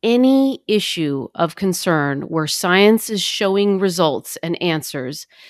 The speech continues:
there are solutions that can be implemented. And I think any problem is gonna have its complexities, but there are solutions that can be implemented.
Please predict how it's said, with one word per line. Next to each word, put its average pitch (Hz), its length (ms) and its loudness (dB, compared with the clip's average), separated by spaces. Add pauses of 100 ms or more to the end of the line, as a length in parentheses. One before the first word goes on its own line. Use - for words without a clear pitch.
(200)
there 214 380 2
are 208 140 2
solutions 180 800 -2
that 147 160 -4
can 165 160 -2
be 165 100 -4
implemented. 151 880 -6 (400)
And 175 160 0
I 170 80 0
think 208 420 -2
any 277 220 4
problem 185 420 2
is 165 140 2
gonna 175 200 2
have 180 200 2
its - 140 -2
complexities, 170 840 -4 (300)
but 180 180 -2
there 185 140 2
are 175 100 4
solutions 220 800 -2
that - 180 -2
can 180 280 0
be 165 380 -2
implemented. 151 800 -4